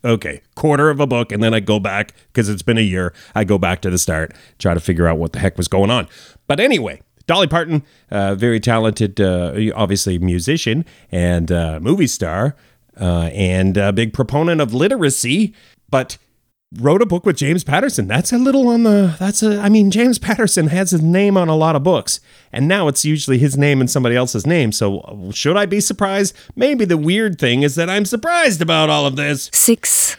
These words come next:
Speaker 1: Number six is the over three hundred million year old octopus. The fossil was in the news. It's not actually an octopus. It is a rel-, a distant relative of an octopus, but it had suckers on its arms, and the scientists were, uh, excited by that.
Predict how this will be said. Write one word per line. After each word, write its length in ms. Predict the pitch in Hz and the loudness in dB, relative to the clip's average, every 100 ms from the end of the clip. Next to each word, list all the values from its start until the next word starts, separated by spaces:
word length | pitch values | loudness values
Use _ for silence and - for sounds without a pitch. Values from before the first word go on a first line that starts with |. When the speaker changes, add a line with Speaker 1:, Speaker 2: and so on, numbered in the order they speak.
| - | -4
Speaker 1:
Number 160 | 196 | -2
six 300 | 190 226 226 | 0 0 0
is 160 | 226 180 | 0 0
the 400 | 196 185 175 170 | 0 2 2 2
over 340 | 214 285 180 135 | 2 2 2 -2
three 280 | 214 262 | 0 2
hundred 320 | 202 214 190 175 | 2 2 0 0
million 400 | 190 190 180 143 | 0 2 0 2
year 240 | 156 160 | 0 2
old 280 | 139 139 139 | 4 4 2
octopus. 580 | 127 123 107 104 95 - | 0 -2 0 0 0 -2
The 480 | 113 107 104 101 | 0 2 2 -2
fossil 500 | 95 - 165 - 156 | -2 -2 0 0 0
was 180 | 127 113 | 0 0
in 140 | 135 185 | 0 0
the 100 | 196 | 2
news. 400 | 160 135 135 139 | 2 2 0 -2
It's 220 | 151 135 | -4 -4
not 280 | 160 220 190 - _ - | -4 -4 -6 -14 _ -10
actually 480 | 160 170 180 175 175 | -10 -8 -6 -2 0
an 200 | 175 170 | 0 -2
octopus. 520 | - 165 - 156 175 - | -2 -4 -2 0 0 2
It 180 | 120 | 0
is 240 | 110 107 95 | 2 0 2
a 140 | 98 | 0
rel-, 320 | 95 101 147 | 0 0 2
a 140 | 156 110 | 0 0
distant 340 | 113 160 156 | -2 -2 -2
relative 400 | 139 147 143 151 | 0 -2 0 0
of 140 | 143 123 | 0 -2
an 80 | |
octopus, 420 | 131 139 131 151 156 | -2 -2 0 0 0
but 160 | 180 | -2
it 100 | 233 | 0
had 200 | 196 202 | 0 0
suckers 400 | - 233 240 190 | -2 -2 -2 0
on 160 | 139 120 | 0 0
its 120 | 104 | 0
arms, 300 | 107 104 98 | -2 -2 -2
and 100 | 127 | 0
the 60 | 139 | 0
scientists 500 | 170 185 196 185 190 | 0 0 0 0 0
were, 420 | 190 190 190 185 | 0 2 2 0
uh, 180 | 185 185 | -2 -2
excited 500 | 185 - 202 214 127 | -2 -2 -2 0 0
by 120 | 113 | 0
that. 220 | 87 | -4